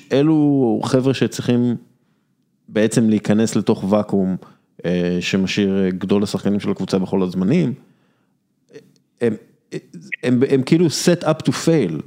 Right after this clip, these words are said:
באיזשהו מקום. גם העייפות, גם הציפיות, וגם בעצם,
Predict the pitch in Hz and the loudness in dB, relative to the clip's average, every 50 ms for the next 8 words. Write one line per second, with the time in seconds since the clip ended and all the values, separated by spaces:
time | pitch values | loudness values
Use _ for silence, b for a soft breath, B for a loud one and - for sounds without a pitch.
0 | - - - 98 95 92 92 - - 90 90 87 82 80 - 82 80 73 67 b | -10 -6 -2 -2 -2 -2 -2 -4 -4 -4 -2 -2 -4 -4 -4 -4 -6 -6 -8 b
1 | b b b b b _ - 104 110 120 135 127 123 113 110 98 - - 110 98 | b b b b b _ -2 0 2 2 2 2 2 2 0 -2 -2 -2 0 0
2 | 95 95 - - - - - 107 104 107 113 120 120 117 113 110 110 104 101 98 | 0 -2 -4 -10 -16 -6 -4 -2 0 2 2 2 2 2 2 2 2 0 0 -2
3 | - - - 95 - 107 104 98 92 98 - - B B B B B B B B | -2 -4 -4 -2 0 0 2 2 2 0 -2 -4 B B B B B B B B
4 | - 98 101 98 98 104 113 120 131 123 117 120 123 131 127 - - 135 127 127 | -4 -2 0 2 2 2 2 2 2 2 2 2 2 2 0 0 0 0 2 2
5 | 120 | 0